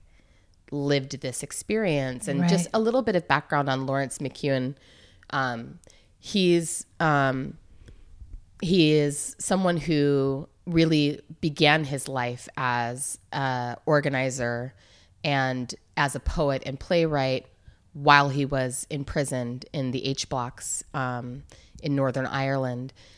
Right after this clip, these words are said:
Speaker 1: He went into prison at the age of nineteen. He was inside for sixteen years.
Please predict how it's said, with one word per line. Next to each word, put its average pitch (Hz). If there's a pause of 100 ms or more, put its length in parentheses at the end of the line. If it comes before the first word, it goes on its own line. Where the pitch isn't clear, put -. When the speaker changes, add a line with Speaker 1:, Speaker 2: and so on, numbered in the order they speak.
(140)
Speaker 1:
He 160
went 143
into 135
prison 127
at 143
the 131
age 131
of 135
nineteen. 131
He 127
was 131
inside 117
for 131
sixteen -
years. 123